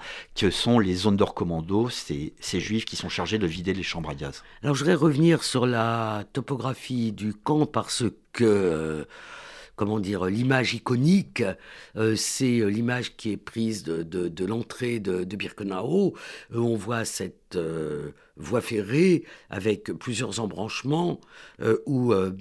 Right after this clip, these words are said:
Speaker 2: dernièrement, dans ces dernières années, euh, un wagon a été, euh, posé et qui va jusqu'à,
Speaker 1: Jusqu'aux
Speaker 2: jusqu'aux
Speaker 1: deux
Speaker 2: quatre
Speaker 1: chambres à gaz.
Speaker 2: grandes chambres à gaz, euh, crématoires.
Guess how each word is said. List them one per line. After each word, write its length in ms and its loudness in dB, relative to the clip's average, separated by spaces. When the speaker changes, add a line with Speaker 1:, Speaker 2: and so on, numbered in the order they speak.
Speaker 2:
dernièrement, 580 2
dans 280 -2
ces 160 -12
dernières 380 -4
années, 400 -2
euh, 160 -4
un 80 0
wagon 420 0
a 80 -4
été, 640 -4
euh, 460 -4
posé 560 0
et 140 0
qui 180 -6
va 320 2
jusqu'à, 1120 -4
Speaker 1:
Jusqu'aux 60 -8
Speaker 2:
jusqu'aux 320 0
Speaker 1:
deux 100 4
Speaker 2:
quatre 140 6
Speaker 1:
chambres 160 0
à 100 2
gaz. 80 0
Speaker 2:
grandes 640 -2
chambres 300 -8
à 80 -6
gaz, 440 -4
euh, 160 -2
crématoires. 880 -6